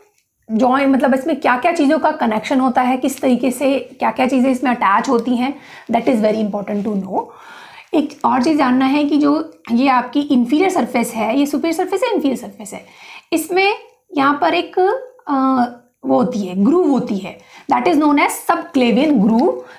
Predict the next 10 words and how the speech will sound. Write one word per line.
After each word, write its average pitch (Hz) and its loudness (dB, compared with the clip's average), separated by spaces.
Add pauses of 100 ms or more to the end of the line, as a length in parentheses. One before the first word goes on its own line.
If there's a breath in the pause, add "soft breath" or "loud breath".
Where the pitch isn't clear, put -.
क्योंकि 269 0
यहाँ 254 2
पर 302 -2
subclavian 277 0
muscle 247 0
का 466 -4
insertion 202 -2
होता 180 -10
है। - -10 (400 soft breath)
Subclavian 240 2